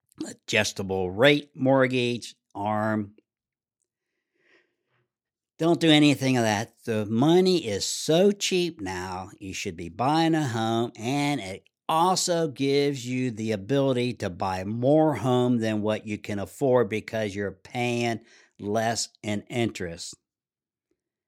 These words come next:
Have the home appraised. The mortgage company will do that. Coordinate the paperwork, close on the sale, and close on the sale, and then eventually move in.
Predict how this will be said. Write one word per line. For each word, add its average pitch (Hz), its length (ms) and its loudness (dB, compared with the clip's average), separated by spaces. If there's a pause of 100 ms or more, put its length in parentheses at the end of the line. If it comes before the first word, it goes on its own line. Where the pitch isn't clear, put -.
(500)
Have 123 400 -4
the 127 100 -4
home 135 260 2
appraised. 139 720 0
The 110 140 -4
mortgage 117 400 -4
company 104 260 -8
will 98 140 -6
do 92 260 -8
that. 117 540 -2 (180)
Coordinate 135 640 -2
the - 80 -14
paperwork, 135 1080 -2 (720)
close 127 360 2
on 101 220 -2
the 98 100 -6
sale, 139 840 2 (1200)
and 107 580 -8
close 143 720 2
on 113 220 -2
the 104 100 -2
sale, 123 340 0
and 107 200 -2
then 107 420 -4
eventually 95 540 -6
move 90 260 -8
in. 147 320 -6